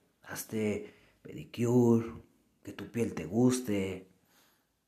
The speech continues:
Y mucha gente dice, "Pues es que eso cuesta y no tengo la lana".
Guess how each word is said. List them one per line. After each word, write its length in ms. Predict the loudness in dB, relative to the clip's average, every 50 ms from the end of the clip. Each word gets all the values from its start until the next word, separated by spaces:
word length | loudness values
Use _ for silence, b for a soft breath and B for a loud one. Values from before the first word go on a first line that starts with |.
| _ _ _ _ _ _ _ _ _ _ _ _ _ _ _ _ _ _ _ _ _ _ _ _ _ _ _ _ _ _ _ _ _ _ _ _ _ _ _ _ _ _ _ _
Y 60 | -8
mucha 240 | -6 -4 -2 -2 0
gente 300 | 2 4 4 6 8 10
dice, 280 | 10 10 8 6 6 6
"Pues 240 | 6 4 2 2 2
es 160 | 2 2 2
que 100 | 2 2
eso 240 | 2 2 0 2 2
cuesta 380 | 2 4 4 2 2 4 4
y 80 | 4 4
no 140 | 2 2 2
tengo 260 | 4 4 6 6 6
la 140 | 6 4 2
lana". 540 | 2 0 2 2 2 0 0 -2 B B